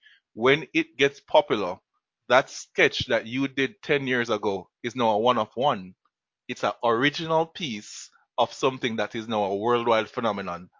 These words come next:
That is now worth a lot of money for persons who really like the brand.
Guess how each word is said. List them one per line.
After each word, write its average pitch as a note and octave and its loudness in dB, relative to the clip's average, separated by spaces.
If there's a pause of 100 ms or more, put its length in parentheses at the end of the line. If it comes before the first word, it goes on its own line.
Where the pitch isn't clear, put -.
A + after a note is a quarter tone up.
That B2+ -6
is C3+ -8
now B2 2
worth G#2 0
a A2 -4
lot A2+ -4
of A2 -6
money A#2 -6 (280)
for B2 4
persons A#2+ -2
who A#2 -4
really A2 -4
like A2 0
the C3 -6
brand. E3 2